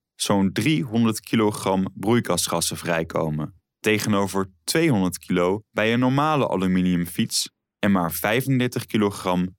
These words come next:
bij een ouderwetse stalen fiets. Wanneer je meerekent dat die e-bike vervolgens ook eerder wordt afgedankt, komt het verschil in uitstoot per gereden kilometer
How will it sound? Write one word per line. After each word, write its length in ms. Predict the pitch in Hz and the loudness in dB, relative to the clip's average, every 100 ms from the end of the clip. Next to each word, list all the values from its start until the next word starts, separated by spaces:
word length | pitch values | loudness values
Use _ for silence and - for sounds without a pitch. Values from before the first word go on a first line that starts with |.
| _ | _
bij 220 | - 92 92 | -2 0 2
een 100 | 92 | 0
ouderwetse 800 | 92 87 82 95 - - 95 95 | -2 -2 0 -2 -2 -2 -4 -6
stalen 520 | - - 135 120 87 | -8 -4 -2 0 -2
fiets. 480 | 82 - 87 - - - _ _ _ _ _ _ _ | -4 -6 -6 -4 -6 -12 _ _ _ _ _ _ _
Wanneer 340 | 117 131 151 | 0 2 2
je 140 | 147 131 | 2 2
meerekent 800 | 135 160 147 135 139 139 156 - | 2 2 2 0 0 -2 -2 -6
dat 240 | - 113 113 | -4 -2 0
die 140 | 113 | -2
e-bike 540 | - 135 127 113 110 - | 0 2 2 2 0 0
vervolgens 720 | 120 104 107 107 107 95 - | -4 0 0 2 0 -2 0
ook 240 | 123 147 - | 0 0 0
eerder 300 | 123 117 107 | 0 2 2
wordt 200 | 92 - | 0 -2
afgedankt, 760 | 143 - - 107 107 113 - - _ _ | -4 -4 -2 0 0 -2 -10 -20 _ _
komt 240 | 139 147 | 2 2
het 120 | 135 | 0
verschil 480 | - 101 - 135 151 | -2 -2 0 0 2
in 180 | 120 - | 0 0
uitstoot 680 | 104 110 - 107 104 104 - _ - | 0 0 0 2 0 -2 -10 _ -2
per 220 | 127 139 | 0 0
gereden 460 | 117 101 104 98 | -2 0 2 0
kilometer 680 | 92 110 117 113 113 110 107 | -2 0 2 2 2 0 -2